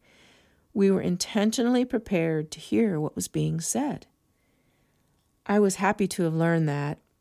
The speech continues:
and I've continued to practice it with my husband especially, and I'd like to think I've been able to do it with my kids as well.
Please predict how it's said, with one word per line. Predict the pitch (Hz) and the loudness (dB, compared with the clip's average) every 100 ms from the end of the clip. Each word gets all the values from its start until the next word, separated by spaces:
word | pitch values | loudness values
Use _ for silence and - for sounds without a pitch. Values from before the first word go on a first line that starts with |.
| _ _ | _ _
and | 185 185 180 175 175 - | 0 2 2 2 0 -2
I've | 180 180 | -4 -2
continued | 214 202 311 320 | -2 2 2 2
to | 247 | 0
practice | - 175 180 180 | -2 -2 -2 -4
it | - | -4
with | - 175 | -4 -4
my | 170 | -4
husband | 151 - 269 294 392 359 | -4 0 0 2 2 2
especially, | 320 - 156 - 156 143 143 - - - - - - _ _ | 2 0 -2 -2 -2 -2 -2 -6 -20 -20 -20 -20 -20 _ _
and | - 214 | 4 4
I'd | 196 | 6
like | 208 254 | 4 2
to | |
think | 247 196 185 - _ | -2 -2 -2 -4 _
I've | - 180 185 | -4 -4 0
been | 190 | 2
able | 190 214 202 | 2 2 -2
to | 180 | -2
do | 170 | -2
it | 165 | -2
with | - - | -4 -6
my | 160 | -6
kids | 156 208 185 | -2 0 0
as | 156 165 | -2 -2
well. | 160 139 151 | -2 -2 -6